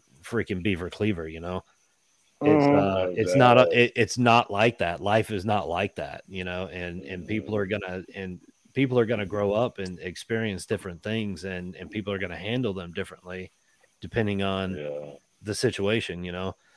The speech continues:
Speaker 1: But it's
Speaker 2: But
Speaker 1: important
Speaker 2: see, that's
Speaker 1: to
Speaker 2: what I'm saying. Nobody ever teaches you how to handle them.
Speaker 1: Exactly,
Speaker 3: Come
Speaker 1: because
Speaker 3: on.
Speaker 1: nobody knows how, how to teach you how to handle your own shit, right? You kinda have to figure that out on your own.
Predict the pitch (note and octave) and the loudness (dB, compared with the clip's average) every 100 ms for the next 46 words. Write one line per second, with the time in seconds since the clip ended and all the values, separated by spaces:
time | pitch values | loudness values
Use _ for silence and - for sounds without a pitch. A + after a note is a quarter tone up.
0 | _ _ _ - C3 A#2+ B2 B2+ G#2 C#3+ | _ _ _ 8 8 8 2 2 6 8
1 | D3 E3 F3 A2+ F3 D3+ F#3 E3+ D#3+ E3 | 8 10 8 8 6 8 8 8 8 8
2 | E3+ E3+ D3 D#3+ F3+ D3+ C3 C3+ B2 C3+ | 8 8 6 6 4 4 2 2 4 4
3 | A2+ C#3+ C#3+ G2+ E2 - _ - C#3+ A#2 | 6 4 2 -2 -8 -12 _ -4 0 4
4 | C#3+ E3 - F2+ F#2 B2+ D#3+ C#3 E3+ F3 | 6 4 2 -4 -2 4 4 6 6 6
5 | E3+ D3+ D3+ G3 C3 B2 - D3 D3+ - | 6 6 6 8 6 4 2 4 4 0
6 | - C#3+ C#3+ C#3 A#2 - F3 D3 C3 A2+ | -2 0 0 -2 -6 -2 -4 -2 -4 -2
7 | C3+ A2 B2+ B2 B2 B2 A#2+ A2 - D#3 | -2 -2 -2 -4 -2 -2 -2 -4 -6 -6
8 | B2+ E2 G#2 B2+ C#3 - D#3+ C#3+ C#3+ - | -6 -6 -6 -4 -6 -2 0 0 -2 -6
9 | F#2+ - B2+ C3+ B2 B2 A#2+ A2+ G2 F2+ | -12 -8 -6 -4 -4 -4 -4 -4 -6 -6
10 | G2+ E3 | -6 -4